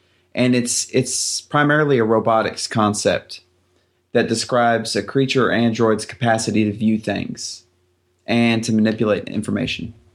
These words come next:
So that's, that's what that means. I had no idea what a Merkwelt was. Um, and then the other was qualia,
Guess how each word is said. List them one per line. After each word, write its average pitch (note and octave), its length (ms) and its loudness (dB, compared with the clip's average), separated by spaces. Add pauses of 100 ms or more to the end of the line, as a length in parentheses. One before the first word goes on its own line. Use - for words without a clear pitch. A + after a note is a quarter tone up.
(320)
So - 140 -2
that's, - 460 2 (1120)
that's C#3+ 200 0
what C3+ 180 0
that G#2 240 0
means. G#2 580 -4
I A#2 80 -4
had G#2+ 180 0
no A2 160 0
idea G#2+ 240 2
what F#2+ 160 2
a A2 40 2
Merkwelt G#2+ 540 0
was. G#2+ 480 -2 (1000)
Um, G#2+ 560 2 (1000)
and B2 180 2
then B2 140 4
the A#2+ 160 2
other C3 320 2
was A2 300 0
qualia, A#2+ 720 0